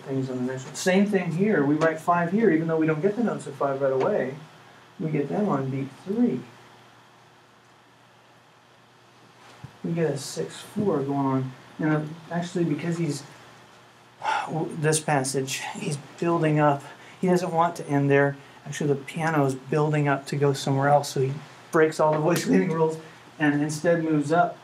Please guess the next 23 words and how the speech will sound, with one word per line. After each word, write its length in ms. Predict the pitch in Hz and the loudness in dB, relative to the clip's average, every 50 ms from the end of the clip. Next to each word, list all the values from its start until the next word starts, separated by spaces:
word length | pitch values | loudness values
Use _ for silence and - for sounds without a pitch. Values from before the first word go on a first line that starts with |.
| - - - | -20 -20 -18
Let's 120 | 151 135 | -16 -10
see, 140 | - 156 143 | -6 -4 -2
how, 180 | 143 147 156 156 156 147 139 143 | -2 0 -2 -2 -4 -8 -8 -6
where's 200 | 165 165 160 156 | -4 -4 -4 -4
the 100 | 139 135 | -6 -6
six? 300 | - - - - 160 156 - | -6 -6 -6 -6 -8 -4 -2
Does 140 | 147 139 147 | 0 0 0
it 120 | 147 147 | 0 -2
literally 280 | 151 156 160 170 180 180 | -4 -2 -2 -4 -4 -4
go 220 | 170 185 185 190 | -2 -2 0 0
up? 200 | 190 190 196 196 - - - - - - - - - - - - - - - - - - - - - - - - - - - - - - - - - - - 160 | 0 0 -2 -4 -10 -16 -20 -20 -20 -20 -20 -20 -20 -20 -20 -20 -20 -20 -20 -20 -20 -20 -20 -20 -20 -20 -18 -16 -16 -16 -16 -18 -20 -20 -20 -20 -12 -6 -4 -2
G, 540 | 143 - 165 170 170 175 180 185 196 202 196 196 - - - - - | 0 2 2 4 4 4 4 4 4 4 2 0 -4 -14 -20 -6 0
yeah, 260 | - 170 185 160 139 | 4 6 8 8 6
it 60 | 139 147 | 4 4
goes 260 | 160 160 147 - - | 4 4 4 4 4
<laughs> 0 | |
up. 260 | 190 180 147 - - - - - - - - - - - | 4 4 2 0 -4 -10 -18 -20 -20 -20 -20 -20 -20 -18
So, 400 | - - - 160 151 143 135 135 | -16 -6 -2 0 2 2 4 4
um, 300 | 135 131 131 127 127 127 123 - - - - - - - - - - - - - - - - - - - - - - - - - | 4 4 2 0 -2 -4 -8 -14 -20 -20 -14 -12 -12 -12 -12 -16 -20 -20 -20 -20 -20 -20 -20 -20 -20 -20 -20 -20 -20 -14 -8 -8
it 220 | 175 170 - 170 | -6 -6 -4 -4
becomes 640 | 170 - - - 170 165 160 160 160 156 151 147 147 | -4 -4 -4 -2 -2 0 0 0 0 0 -2 -2 -2
an 160 | 143 139 139 143 | -2 -4 -2 -2
octave, 640 | 147 147 151 143 139 - - 156 151 147 147 139 | -2 0 -2 -2 -4 -8 -4 -2 0 0 0 -2